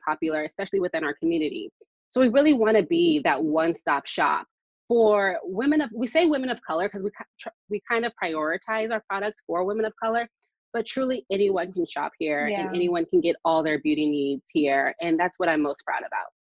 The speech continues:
Speaker 1: And we feel when our customers come in and they see the space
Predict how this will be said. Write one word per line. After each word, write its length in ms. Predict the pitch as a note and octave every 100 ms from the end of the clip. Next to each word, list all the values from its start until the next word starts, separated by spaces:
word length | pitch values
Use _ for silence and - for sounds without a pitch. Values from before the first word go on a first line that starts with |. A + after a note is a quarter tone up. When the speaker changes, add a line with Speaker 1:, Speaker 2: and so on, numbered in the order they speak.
| _ _ -
Speaker 1:
And 120 | E3
we 200 | F#3+ G3+ -
feel 540 | F3 E3+ D#3 D3+ D3 _ _ _
when 180 | F#3 F#3
our 100 | F3
customers 480 | F3+ - F3+ D#3+ -
come 260 | - D#3+
in 220 | D#3+ D#3+
and 120 | D#3 D3
they 120 | D3+
see 220 | - F3+
the 100 | D#3+
space 500 | - D3 D3 D3 D3+